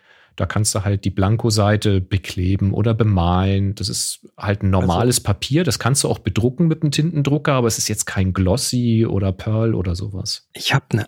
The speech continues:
Speaker 2: einfachere Lösung.
Speaker 1: Mhm.
Speaker 2: Zehn mal fünfzehn Papier
Speaker 1: Mhm.
Speaker 2: und dann für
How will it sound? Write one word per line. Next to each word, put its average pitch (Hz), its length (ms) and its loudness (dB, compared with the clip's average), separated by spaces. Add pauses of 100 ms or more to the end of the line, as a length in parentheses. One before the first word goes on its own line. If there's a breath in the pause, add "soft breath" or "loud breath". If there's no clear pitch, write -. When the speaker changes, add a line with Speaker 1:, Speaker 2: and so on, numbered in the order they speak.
Speaker 2:
einfachere 98 680 -6
Lösung. - 600 -8 (100)
Speaker 1:
Mhm. 143 120 -16 (1400)
Speaker 2:
Zehn 147 240 2
mal 165 120 4
fünfzehn 127 680 -2
Papier 123 600 -6 (340 soft breath)
Speaker 1:
Mhm. 95 240 -2 (360 loud breath)
Speaker 2:
und 123 260 2
dann 143 200 4
für 160 500 2